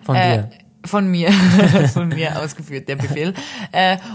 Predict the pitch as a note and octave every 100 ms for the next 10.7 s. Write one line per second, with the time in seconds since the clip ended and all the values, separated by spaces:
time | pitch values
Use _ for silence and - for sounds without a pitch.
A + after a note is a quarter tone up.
0 | - G3+ G3 G3+ F3+ G3+ G3 F#3 F#3+ F3+
1 | E3+ F#3 A3+ A#3+ A3 A3+ G#3+ G#3 A3 A3
2 | F#3+ F#3 G#3+ B3 G#3+ G3+ F#3 F3+ G#3 F#3
3 | F3+ F3 F#3+ E3 F#3+ G#3+ G#3+ G3+ F#3+ -
4 | - - - _ _ - - G3 A3 G3+
5 | F#3 D#3+ G#3+ A#3 - G#3 F#3 E3+ E3+ F#3
6 | D#3+ D#3+ F3 G#3+ C#4 F4 - A#2+ C3+ F#3
7 | - _ - F#3+ G3 F3+ G3+ A#3 G#3+ G3
8 | F3+ F3+ D#3+ E3 E3+ A#3+ C4 G#3 F3+ F3
9 | E3+ E3 E3+ D#3+ D#3 D3+ D3+ C#3 C#3+ E3
10 | G#3+ A3 G3+ G3 G3+ E3+ E3